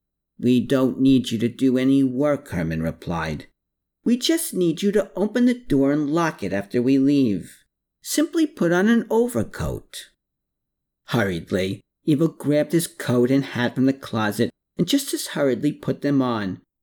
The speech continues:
with Herman noticing right away how wet they were. "Were you out this evening?" he asked.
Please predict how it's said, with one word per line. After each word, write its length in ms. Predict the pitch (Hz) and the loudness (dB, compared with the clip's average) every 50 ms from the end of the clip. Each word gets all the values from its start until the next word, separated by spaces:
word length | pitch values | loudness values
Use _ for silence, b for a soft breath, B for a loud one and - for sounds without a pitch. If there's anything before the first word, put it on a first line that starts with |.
| _ | _
with 140 | - 190 196 | -4 -4 -2
Herman 320 | 214 254 262 339 339 294 247 | 0 0 2 2 4 4 4
noticing 540 | 214 196 196 196 202 - - 214 208 196 | 4 2 0 0 -2 -4 -2 -2 -2 0
right 240 | 180 190 196 220 226 | 0 0 0 0 -2
away 380 | 233 220 185 170 - 143 131 123 | -2 -4 -4 -2 -2 0 0 0
how 200 | 123 131 147 165 | 0 0 0 0
wet 380 | 151 135 143 160 127 - _ | 0 0 -2 -2 -2 -2 _
they 140 | - 95 85 | -2 0 0
were. 420 | 85 80 85 82 82 78 69 107 _ _ _ _ _ _ _ _ _ _ _ _ _ _ _ _ _ _ _ _ | 0 0 0 -2 -2 -4 -6 -8 _ _ _ _ _ _ _ _ _ _ _ _ _ _ _ _ _ _ _ _
"Were 80 | 285 | -2
you 220 | - 302 349 339 - - | 2 2 2 0 0 0
out 240 | - 143 147 - - | 0 0 0 0 0
this 220 | - 240 226 - - | -2 -2 0 0 -2
evening?" 340 | 226 214 240 247 226 226 | -2 -2 -2 0 2 2
he 180 | 233 240 226 220 | 2 2 2 0
asked. 460 | 226 226 233 247 - - - - - | 0 0 0 0 -2 -8 -10 -16 -20